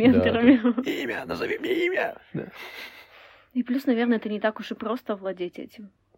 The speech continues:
Speaker 2: Вспомни, как Гарри, ну, да Гарри не такой уж и крутой, чтобы этим быстро был овладеть.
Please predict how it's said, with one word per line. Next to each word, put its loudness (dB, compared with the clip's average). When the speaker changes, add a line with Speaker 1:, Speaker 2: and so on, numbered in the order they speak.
Speaker 2:
Вспомни, -6
как -12
Гарри, -4
ну, 2
да 0
Гарри 6
не -10
такой -2
уж -6
и -4
крутой, -4
чтобы -6
этим -10
быстро -14
был -12
овладеть. -8